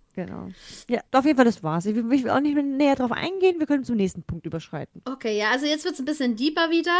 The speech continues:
Speaker 2: Ich weiß gar nicht,
Speaker 1: Okay.
Speaker 2: ob es, ob es irgendwann mal wieder aus der, aus der, ähm, <laughs> Deepness-Spirale <laughs> rauskommt. Also,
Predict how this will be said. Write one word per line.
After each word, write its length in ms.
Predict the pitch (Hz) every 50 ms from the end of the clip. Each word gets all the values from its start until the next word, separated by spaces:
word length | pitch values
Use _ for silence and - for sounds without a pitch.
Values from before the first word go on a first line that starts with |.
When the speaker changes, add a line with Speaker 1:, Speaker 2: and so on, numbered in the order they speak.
| 392 427 427 - _ _ _ _ - - - - - - _
Speaker 2:
Ich 200 | - 233 240 247
weiß 140 | 254 269 269
gar 120 | 269 262
nicht, 100 | 269 277
Speaker 1:
Okay. 80 | - 247
Speaker 2:
ob 60 | 233
es, 180 | 262 - - -
ob 140 | - 247 247
es 80 | 247
irgendwann 380 | - - 269 302 302 311 285 269
mal 160 | 277 269 262
wieder 480 | 269 262 247 226 220 226 240 - 127 -
aus 220 | 254 269 285 -
der, 380 | - 254 233 226 226 220 - -
aus 220 | 247 277 277 -
der, 420 | - 240 226 220 214 214 208 - -
ähm, 420 | - 202 202 202 202 208 208 226 240 254 240 - -
<laughs> 160 | 254 240 240
Deepness-Spirale 1600 | - 233 226 - 262 277 277 285 - 254 285 262 254 247 - - 269 - - - - - 226 214 208 220 233 240 240 226 220
<laughs> 20 | 226
rauskommt. 680 | 226 233 - - 269 - - - 247 240 - - 247 - - - - - - - 453 - - 554 571 523 494 453 403 330 233 - -
Also, 280 | 233 254 247 214 202